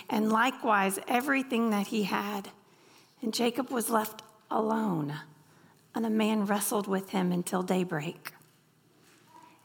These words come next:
And when the man saw that he did not prevail against Jacob, he struck him on the hip socket, and Jacob's hip was put out of joint as he wrestled with him.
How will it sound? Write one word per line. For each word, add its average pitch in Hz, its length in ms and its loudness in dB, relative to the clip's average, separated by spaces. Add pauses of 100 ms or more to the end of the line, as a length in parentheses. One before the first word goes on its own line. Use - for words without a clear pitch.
And 214 80 2
when 208 100 6
the 208 80 4
man 233 420 4
saw 240 380 2
that 196 140 0
he 196 160 0
did 226 200 2
not 240 300 2
prevail 220 540 2
against 214 400 -2
Jacob, 196 420 0 (180)
he - 160 -2
struck 269 460 0
him 269 160 2
on 247 100 2
the 240 80 2
hip - 300 -4
socket, 185 460 0 (320)
and 202 160 0
Jacob's 220 440 0
hip - 400 -4 (220)
was - 180 -4
put - 280 -4 (120)
out 226 180 0
of 214 160 -2
joint 220 400 -2 (120)
as 202 200 -2
he 202 80 2
wrestled 196 360 -4
with 180 200 -6
him. 170 160 -8